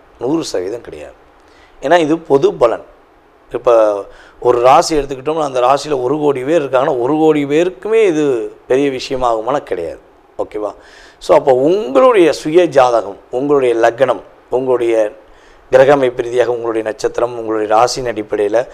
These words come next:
அதே போல உங்களுடைய தசாபுத்தி அடிப்படையில, இப்போ உங்களுக்கு என்ன தசா நடக்கு, என்ன புத்தி நடக்கு, so, கடந்த காலங்கள் உங்களுக்கு என்னென்ன நடந்திருக்கும்,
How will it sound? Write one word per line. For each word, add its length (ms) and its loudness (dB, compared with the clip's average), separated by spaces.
அதே 180 6
போல 180 2
உங்களுடைய 480 0
தசாபுத்தி 760 2
அடிப்படையில, 540 -6
இப்போ 180 -6
உங்களுக்கு 240 -6
என்ன 180 -2
தசா 380 -2
நடக்கு, 300 -6
என்ன 260 -4
புத்தி 320 -12
நடக்கு, 440 -6
so, 300 -2
கடந்த 360 2
காலங்கள் 280 4
உங்களுக்கு 280 -2
என்னென்ன 260 -4
நடந்திருக்கும், 680 -2